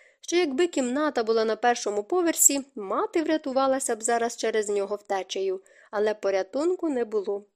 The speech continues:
«Дафно», вимовила леді Бріджертон через силу, «пропусти мене». Та не зрушила з місця. «Мамо», сказала вона, «я не почула від тебе, що маю робити я. Твій чоловік знає.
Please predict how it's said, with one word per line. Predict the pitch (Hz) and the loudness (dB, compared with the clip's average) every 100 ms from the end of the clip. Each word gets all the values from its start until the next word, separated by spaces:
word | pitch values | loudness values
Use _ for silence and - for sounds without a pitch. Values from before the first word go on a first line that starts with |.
| _ _ | _ _
«Дафно», | 180 220 240 - 196 190 - _ - | -10 -6 -4 -2 0 -2 -6 _ -2
вимовила | 214 247 220 196 196 | 4 4 4 0 2
леді | 196 196 196 | 2 2 0
Бріджертон | 190 220 196 208 - 202 | -2 -4 -2 -2 -2 -4
через | 196 208 226 - | -2 -2 2 2
силу, | 202 190 190 | 2 0 -4
«пропусти | - - 240 277 - - 190 | -8 -8 -6 -4 -4 -2 0
мене». | 185 190 196 _ _ _ _ _ | 0 -4 -8 _ _ _ _ _
Та | - 262 349 | -4 0 2
не | 349 | 2
зрушила | 233 214 208 214 208 | 2 -2 -2 -2 0
з | 202 | 0
місця. | 196 190 - - 190 _ _ | -2 -4 -6 -8 -12 _ _
«Мамо», | 196 202 294 285 202 180 - | -12 -4 -2 -2 -2 -6 -10
сказала | - 214 185 196 190 | -10 -4 -2 0 0
вона, | 196 202 190 185 _ _ _ | -2 -2 -4 -6 _ _ _
«я | 208 254 | -4 -2
не | 277 262 | 0 0
почула | 247 240 349 370 339 | 0 0 4 4 4
від | 302 - | 0 2
тебе, | 294 269 | 0 2
що | 269 277 | 0 0
маю | 233 240 233 | -2 0 2
робити | 233 214 226 233 | 4 4 0 0
я. | 214 190 175 175 _ _ _ | 0 0 0 -4 _ _ _
Твій | - 214 | -8 -6
чоловік | - 208 196 247 220 | -2 0 0 -2 -4
знає. | 175 180 180 180 | -2 -2 -2 -4